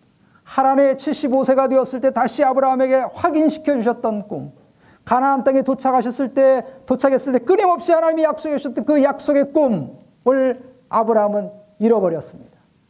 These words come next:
그리고 하는 말이, "아이, 내 나이 이렇게 됐는데 그냥 이스마엘이나 건강하게 살았으면 좋겠습니다." 아브라함은 이렇게 이야기한 것입니다. 이런 아브라함에게 하나님 뭐라고 말씀합니까? "야, 내가 너한테 그렇게 사랑해주고 너를 위해서 지금까지 계획했는데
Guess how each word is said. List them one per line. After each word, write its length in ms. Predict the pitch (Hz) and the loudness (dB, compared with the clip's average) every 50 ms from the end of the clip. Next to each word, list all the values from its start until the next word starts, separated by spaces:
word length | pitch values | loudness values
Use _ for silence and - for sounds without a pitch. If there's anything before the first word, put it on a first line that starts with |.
| _ _ _ _ _ | _ _ _ _ _
그리고 220 | - 190 196 208 | -4 -2 0 0
하는 240 | 196 208 220 214 208 | 0 0 0 -2 0
말이, 360 | 190 180 170 151 139 123 127 139 - _ _ _ _ _ _ _ | 0 -2 -2 -2 -4 -8 -8 -10 -16 _ _ _ _ _ _ _
"아이, 480 | - 139 156 165 170 165 151 139 127 120 | -4 -2 -2 0 0 -2 -2 -4 -6 -8
내 120 | 123 131 156 | -8 -6 -4
나이 180 | 190 196 196 185 | -2 -2 -2 -2
이렇게 200 | 175 180 180 185 | -4 -4 -6 -6
됐는데 520 | 160 156 151 143 139 143 135 123 120 - - _ _ _ _ _ - | -6 -4 -6 -6 -10 -10 -12 -14 -16 -18 -20 _ _ _ _ _ -8
그냥 160 | 190 170 165 | -6 -4 -2
이스마엘이나 600 | 190 190 - - 254 247 240 233 214 208 214 208 | -2 -4 -2 -2 0 0 2 2 0 0 0 0
건강하게 400 | 208 196 202 202 190 190 196 185 | -2 -2 -2 0 0 0 0 -2
살았으면 380 | - 196 185 175 - 196 180 160 | -2 -2 -6 -6 -6 -8 -12 -12
좋겠습니다." 440 | 165 - 135 - - 139 127 - - _ _ _ - | -12 -14 -16 -16 -16 -18 -18 -18 -20 _ _ _ 0
아브라함은 380 | 269 285 277 302 302 294 294 | 0 2 2 2 2 2 2
이렇게 160 | 269 - 285 | 2 2 2
이야기한 400 | 262 262 262 254 247 254 247 247 | 2 2 2 2 0 0 -2 -2
것입니다. 360 | 233 233 220 - 220 202 190 - _ _ _ _ _ _ _ _ _ _ _ _ _ _ _ _ _ _ _ _ _ _ _ _ _ _ _ - | -4 -8 -8 -10 -14 -14 -14 -18 _ _ _ _ _ _ _ _ _ _ _ _ _ _ _ _ _ _ _ _ _ _ _ _ _ _ _ -2
이런 300 | 190 208 240 262 254 247 240 - - - - _ - | 0 2 2 4 2 0 -2 -4 -10 -20 -20 _ -4
아브라함에게 520 | - 202 247 233 247 247 247 240 240 240 240 | -2 0 2 2 2 2 2 2 2 2 2
하나님 300 | 240 247 247 247 240 226 | 2 2 0 0 2 2
뭐라고 380 | 226 233 240 233 233 233 233 | 2 2 2 2 2 0 0
말씀합니까? 720 | 220 214 220 - - 214 196 185 180 165 151 - 147 - - | 0 0 0 -2 -4 -8 -8 -8 -8 -8 -8 -8 -8 -6 -2
"야, 200 | 156 190 226 240 | 0 2 2 2
내가 300 | 226 214 220 226 240 247 | 2 0 0 2 2 2
너한테 280 | 233 220 233 240 233 247 | 2 2 0 0 0 -4
그렇게 680 | 240 - - 269 285 - - - 311 294 277 262 240 | -6 -4 -4 -4 -4 -6 -4 0 2 2 2 2 0
사랑해주고 500 | 226 - 254 262 254 254 254 240 247 254 | -2 -2 -2 0 0 0 0 0 0 0
너를 460 | 233 233 233 233 247 247 247 233 226 226 | 2 2 2 4 4 4 2 2 2 2
위해서 240 | 240 240 226 233 247 | 2 2 2 0 -2
지금까지 560 | - 247 240 233 226 240 233 226 233 220 226 | -2 -2 -2 0 0 0 0 0 -2 -2 -2
계획했는데 600 | - 240 233 226 233 226 214 208 214 202 196 - | 0 0 0 0 0 -2 0 0 0 0 -2 -4